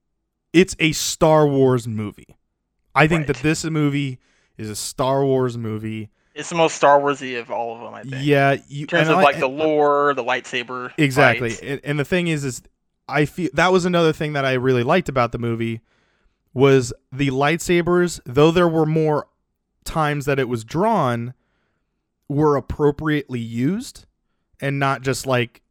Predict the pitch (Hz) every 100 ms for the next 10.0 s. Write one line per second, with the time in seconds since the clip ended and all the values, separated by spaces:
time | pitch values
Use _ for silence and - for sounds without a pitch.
0 | 120 131 123 127 123 117 110 113 113 117
1 | 139 156 - - - 120 127 - - 131
2 | 120 - 113 107 143 165 185 156 151 156
3 | - - 147 139 135 107 120 _ - -
4 | - - 131 131 123 120 117 117 - 175
5 | 156 196 185 185 170 160 147 147 143 139
6 | 135 143 135 131 123 131 127 123 - _
7 | _ _ 127 127 - 147 143 - - 139
8 | 131 127 123 - 123 120 - 151 156 -
9 | - - 135 127 117 117 123 135 165 185